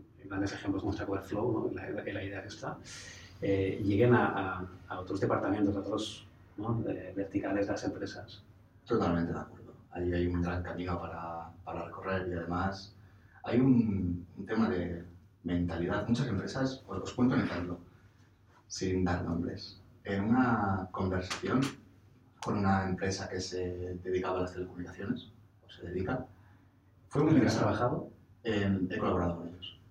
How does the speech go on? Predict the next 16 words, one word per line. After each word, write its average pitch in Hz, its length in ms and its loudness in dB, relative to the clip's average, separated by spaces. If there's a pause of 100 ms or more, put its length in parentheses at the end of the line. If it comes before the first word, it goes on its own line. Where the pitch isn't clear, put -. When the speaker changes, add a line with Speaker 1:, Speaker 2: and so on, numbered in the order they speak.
(480)
Speaker 2:
Y 104 760 4 (1160)
es 120 180 4
interesante 135 420 6
porque 98 280 -2
ellos 123 160 4
no 117 80 4
le 110 80 4
daban 107 200 0
ningún 98 280 0
valor 95 280 0
al 87 140 -4
software, 95 520 -6
pero 90 100 -4
sin 90 200 -2
embargo, 87 480 0 (760)
ellos - 480 4